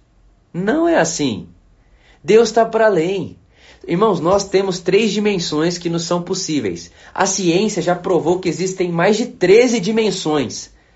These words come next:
A gente só vê aqui três dimensões. E você sabe que tudo muda de acordo com a perspectiva. Se você olhar isso aqui assim, ó, você vai ver um retângulo.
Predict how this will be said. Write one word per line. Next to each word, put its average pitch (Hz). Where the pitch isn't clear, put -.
A -
gente 220
só 226
vê 196
aqui 214
três 226
dimensões. 196
E 147
você 175
sabe 196
que -
tudo 214
muda 190
de 208
acordo 196
com 214
a 202
perspectiva. 208
Se 131
você 151
olhar 170
isso 156
aqui 151
assim, 220
ó, 180
você -
vai 165
ver 175
um 180
retângulo. 208